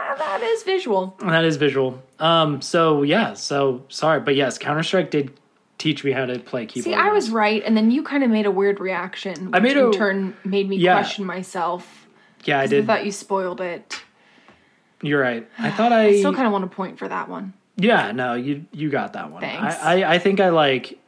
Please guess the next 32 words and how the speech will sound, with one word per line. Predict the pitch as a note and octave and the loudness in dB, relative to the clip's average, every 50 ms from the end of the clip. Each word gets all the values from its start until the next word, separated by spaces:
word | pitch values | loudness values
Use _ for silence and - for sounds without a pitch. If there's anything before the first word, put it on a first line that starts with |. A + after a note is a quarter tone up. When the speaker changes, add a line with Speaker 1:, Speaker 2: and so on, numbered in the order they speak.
| _ _ _ _ _ _ | _ _ _ _ _ _
Speaker 2:
I | - D3 E3 | -2 0 2
thought | F3 B3+ B3 | 4 4 4
I | A3 F#3+ | 4 4
was | D#3 C#3+ B2 | 4 2 0
giving | A#2+ D3 C#3+ D3+ D3 | 0 -2 0 0 0
it | C#3+ C3 | 0 0
away | B2 C3 C3 C3 | 2 2 2 2
by | C3 C3 | 2 0
saying, | B2 B2 C#3 C3 A#2+ | -2 -2 -2 -4 -4
like, | A#2 A2+ - - - | -4 -10 -12 -10 -8
"Oh, | C3+ D3 G3 B3+ - - A2 G#2 G#2+ | -4 -2 -2 -2 -2 -2 -4 -6 -6
like, | B2 B2+ B2+ B2 A2 - - _ _ _ _ _ _ _ _ _ _ _ - | -4 -4 -4 -4 -6 -12 -18 _ _ _ _ _ _ _ _ _ _ _ -12
oh, | - A2 B2 A#2+ A2+ A2 | -8 -8 -6 -6 -6 -6
I'm | G#2+ G#2+ G#2+ G#2+ G#2 | -6 -6 -8 -8 -10
busted," | G2 - A2+ A2 A2 G#2+ - - - G#2 F#2 - F2+ - - _ _ _ _ _ _ - | -12 -8 -6 -6 -6 -6 -8 -10 -12 -14 -14 -14 -16 -18 -20 _ _ _ _ _ _ -18
uh, | - - - _ - | -18 -18 -18 _ -12
like, | A#2+ A2+ F#2+ G2+ A2+ - - - _ _ _ _ _ _ _ _ _ _ _ _ _ _ _ _ _ _ | -10 -10 -10 -10 -12 -14 -16 -20 _ _ _ _ _ _ _ _ _ _ _ _ _ _ _ _ _ _
in, | - C#3+ C3 A#2+ A2 C3 | -10 -10 -8 -8 -8 -10
in | C3 B2 A2+ | -10 -10 -10
Tetris | - - B2+ A#2 - - A2 - | -8 -8 -8 -8 -10 -12 -12 -12
ninety-nine. | A2 G#2+ G#2+ G2+ G#2 G#2+ G#2 G#2 G2+ F#2 - _ _ _ _ _ _ - A#3 | -12 -12 -10 -10 -10 -10 -10 -12 -12 -16 -20 _ _ _ _ _ _ -14 -12
Speaker 1:
Mm. | A3 A3+ B3 A3+ A3 G3 - _ | -10 -10 -8 -8 -10 -12 -12 _
Speaker 2:
Nah. | - B2 A#2 G#2+ G#2 - G#2+ - - _ _ - | -12 -10 -10 -8 -8 -8 -10 -12 -14 _ _ -12
Speaker 1:
Nah. | G#3 G3 E3+ A2+ - G3 F#3 | -10 -10 -8 -8 -8 -6 -4
Speaker 2:
Eh. | F#3+ E3 D3+ C#3+ C3 - - _ _ - - - - - - - | -2 -2 -2 -2 -4 -8 -14 _ _ -20 -20 -20 -20 -20 -8 -2
It's | - A3+ A3 | 0 2 4
okay. | F#3 D3 - C3+ C3 A#2+ A#2 - - - - | 2 2 2 0 0 0 -2 -6 -14 -14 -10
Speaker 1:
Whatever. | A#3+ A#3 G#3 - - - - | -8 -8 -8 -6 -2 0 0
Speaker 2:
The | A3 | 2
boss | G#3 F#3 G#3+ C#4 D#4+ F#4 - | 4 4 4 4 4 2 -2
cannot | - - - G3 F#3 E3+ E3+ F3 F#3+ F#3+ F3+ D#3 | -4 -2 0 2 2 4 4 4 4 4 2 2
win | D#3+ F3 E3 D#3 D3 C#3 C3+ C3+ B2+ - | 2 2 2 2 2 0 -2 -4 -6 -10